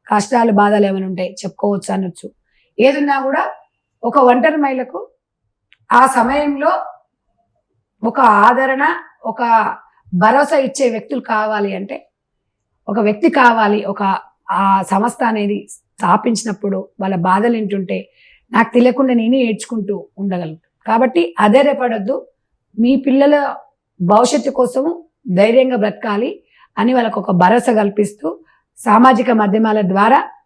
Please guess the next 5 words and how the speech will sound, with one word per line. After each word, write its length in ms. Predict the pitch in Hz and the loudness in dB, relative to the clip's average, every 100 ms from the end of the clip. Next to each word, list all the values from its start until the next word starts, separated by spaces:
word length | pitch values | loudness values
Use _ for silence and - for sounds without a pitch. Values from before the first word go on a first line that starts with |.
| _ - | _ 0
ప్రజలకు 380 | 208 247 247 | 2 2 0
ఎప్పుడు 260 | 214 - 240 | -4 -2 0
అందుబాటులో 520 | 202 220 233 226 214 | 0 -2 -4 -4 -6
ఉంటాను. 480 | 214 214 233 302 - _ _ _ _ _ _ - | -6 -6 -6 -6 -10 _ _ _ _ _ _ -2
పార్టీకి 760 | - 269 339 339 339 392 415 | 2 2 2 0 0 -2 -4